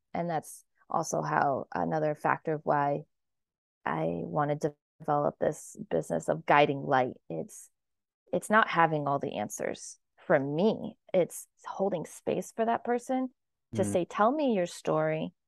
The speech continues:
Speaker 1: and I'll guide you to the next space that you wanna be safe at.
Speaker 2: Hmm.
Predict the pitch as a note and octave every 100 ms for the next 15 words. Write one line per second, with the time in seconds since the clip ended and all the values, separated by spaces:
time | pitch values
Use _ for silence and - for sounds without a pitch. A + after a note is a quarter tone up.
0 | _ E3+ E3 - G3 G#3+ G#3+ F#3 F#3 F#3+
1 | - E3+ - F#3+ F3+ E3+ E3 - - -
2 | E3+ D#3+ - F3+ - E3+ D#3+ D#3 D3+ -
3 | D#3 C#3 D3+ - E3+ D#3+ - - - _
4 | _ _ _ _ _ _ _ _ _ _
5 | _ _ _ _ - G#2+ G2